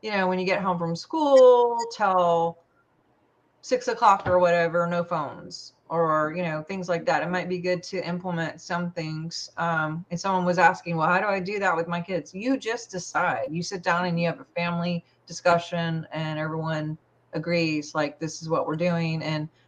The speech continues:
maybe put your phone in a basket that goes over in the corner until everyone's got their homework done and dinner's finished and dishes are done.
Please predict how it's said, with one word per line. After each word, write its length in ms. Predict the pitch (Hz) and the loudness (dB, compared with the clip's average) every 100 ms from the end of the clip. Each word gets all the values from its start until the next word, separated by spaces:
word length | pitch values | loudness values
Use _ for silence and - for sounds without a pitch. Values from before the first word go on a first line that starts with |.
| _ | _
maybe 240 | 170 170 | 0 0
put 420 | 170 185 180 - 160 | -2 6 6 6 -2
your 100 | 160 | -4
phone 380 | 185 175 170 | 0 0 0
in 100 | 165 | 0
a 60 | 165 | 2
basket 760 | 170 190 190 - 202 190 - _ _ _ - | 6 6 6 -2 0 0 -2 _ _ _ -2
that 100 | 170 | 4
goes 280 | 185 180 180 | 6 8 6
over 440 | 180 175 175 170 | 6 8 6 6
in 80 | 175 | 0
the 80 | 175 | -2
corner 680 | - 233 226 214 208 208 - _ _ - | -2 -4 0 2 0 -2 -10 _ _ -8
until 600 | 170 165 180 165 165 160 170 | -6 -2 0 2 0 0 -2
everyone's 340 | 170 175 170 | 0 0 0
got 140 | 175 | 0
their 100 | 165 | 0
homework 420 | 160 233 233 220 - | 0 0 0 0 2
done 380 | 202 196 196 | 4 4 2
and 160 | 165 165 | -2 -2
dinner's 300 | 196 196 196 | -2 -4 -8
finished 420 | 196 185 185 - | -6 -4 -4 -6
and 100 | 165 | -4
dishes 320 | 175 180 190 | -4 -6 -6
are 120 | 190 180 | -4 0
done. 580 | 175 175 175 175 175 | 0 2 0 -2 -4